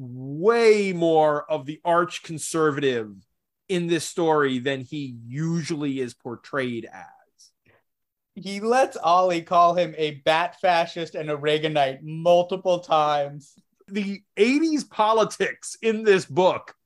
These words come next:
Speaker 1: and I, I think Black Canary calls them on it at one point or another. She even makes some comment about stopping with the political name dropping.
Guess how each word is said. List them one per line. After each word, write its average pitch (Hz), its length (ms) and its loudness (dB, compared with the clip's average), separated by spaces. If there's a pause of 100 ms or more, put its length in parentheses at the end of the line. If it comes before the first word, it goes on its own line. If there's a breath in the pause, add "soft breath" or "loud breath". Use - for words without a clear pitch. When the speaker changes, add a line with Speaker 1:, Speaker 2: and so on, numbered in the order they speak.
(280)
Speaker 1:
and - 180 -2
I, 285 400 -4
I 240 80 4
think 254 180 -4
Black 277 260 0
Canary 277 320 4
calls 240 640 0
them 156 240 -2
on 143 400 -6
it 143 40 -6
at 139 80 -12
one 147 200 -4
point 151 200 -2
or 147 100 -2
another. 131 240 -4
She 233 140 -12
even 214 240 -8
makes 208 220 0
some 180 200 -8
comment 226 560 -2
about 147 460 0 (180)
stopping 185 420 -2
with 156 120 -6
the 160 60 -6
political 170 460 -2
name 160 240 -2
dropping. 117 400 -12